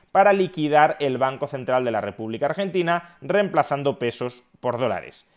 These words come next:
Y sin necesidad de entrar en el fondo de este debate, baste indicar que la mitad de lo que habría necesitado el Estado argentino para dolarizar, lo acaba de perder con la indemnización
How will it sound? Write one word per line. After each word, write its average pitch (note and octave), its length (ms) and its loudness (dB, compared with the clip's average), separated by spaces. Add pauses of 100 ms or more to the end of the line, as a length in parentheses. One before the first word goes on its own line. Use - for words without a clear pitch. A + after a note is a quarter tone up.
(160)
Y E3 100 -2
sin D#3+ 260 -2
necesidad E3 460 2
de G#3 100 0
entrar E3+ 360 0
en C3+ 120 -8
el B2 100 -4
fondo C3+ 360 -4
de A#2 160 -2
este C3 200 -6
debate, G3 560 2 (220)
baste C3 680 2
indicar C#3+ 680 4 (320)
que G#3 200 6
la F#3+ 200 10
mitad F3+ 440 4 (440)
de C#3+ 140 -2
lo D3 200 2
que D#3+ 80 0
habría F#3 400 6
necesitado C3+ 840 -2
el A#2+ 100 -4
Estado B2+ 420 -2
argentino A2 680 -8
para G2+ 220 -4
dolarizar, C3+ 640 2 (420)
lo E3+ 360 6
acaba E3+ 840 8
de A#2+ 160 -2
perder F#3+ 440 4 (380)
con E3 260 -2
la D#3 100 2
indemnización D3+ 920 0